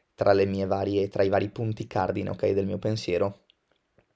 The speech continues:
Anche questo lo ripeto perché non posso dare per scontato che mi seguiate, eh, o che, che, che non si-, che, insomma, che non siate,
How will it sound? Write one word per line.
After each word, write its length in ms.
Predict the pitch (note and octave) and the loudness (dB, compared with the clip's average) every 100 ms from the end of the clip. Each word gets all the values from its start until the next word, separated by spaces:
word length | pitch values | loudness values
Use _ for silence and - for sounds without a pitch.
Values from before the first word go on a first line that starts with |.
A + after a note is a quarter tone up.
| - - | -16 -10
Anche 220 | C3+ A2 | -8 -4
questo 260 | G2 - | -4 -2
lo 60 | G2 | -4
ripeto 320 | G#2+ F#2+ F#2+ | -2 -4 -4
perché 220 | F#2+ - | -8 -6
non 120 | G2 A2 | -6 -2
posso 200 | G#2+ G#2 | -2 -2
dare 180 | F#2+ | -4
per 120 | G#2+ - | -4 -8
scontato 400 | - F#2+ A2 G#2 | -6 -8 -6 -6
che 160 | C#3+ | -6
mi 80 | A2 | -8
seguiate, 600 | - G2+ G#2 A#2 G2+ G2 - - _ | -6 -4 -6 -2 0 0 -4 -20 _
eh, 460 | - F#2+ G2+ - - | -4 -2 -2 -4 -2
o 160 | F2 | -4
che, 260 | - E2 - | -2 -4 -4
che, 140 | - | -12
che 120 | - | -8
non 140 | G#2 G2+ | -8 -8
si-, 80 | - | -8
che, 120 | A#2+ | -8
insomma, 220 | - G2+ | -6 -8
che 120 | G2+ | -6
non 140 | G2 G2+ | -8 -6
siate, 680 | G#2+ G#2 G#2+ G2+ G2 G#2 | -6 -2 0 0 0 -4